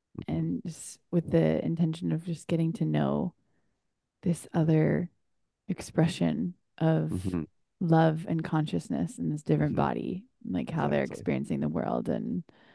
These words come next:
Speaker 2: um, themselves and these
Speaker 1: Mm-hmm.
Speaker 2: practices.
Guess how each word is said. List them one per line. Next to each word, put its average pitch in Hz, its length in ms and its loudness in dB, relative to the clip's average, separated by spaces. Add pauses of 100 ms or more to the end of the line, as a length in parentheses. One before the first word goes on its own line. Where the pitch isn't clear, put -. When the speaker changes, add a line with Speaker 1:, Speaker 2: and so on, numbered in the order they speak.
(540)
Speaker 2:
um, 170 400 -2
themselves 156 920 2
and 123 500 -4
these 165 180 -4 (120)
Speaker 1:
Mm-hmm. 180 280 -2
Speaker 2:
practices. 180 720 -4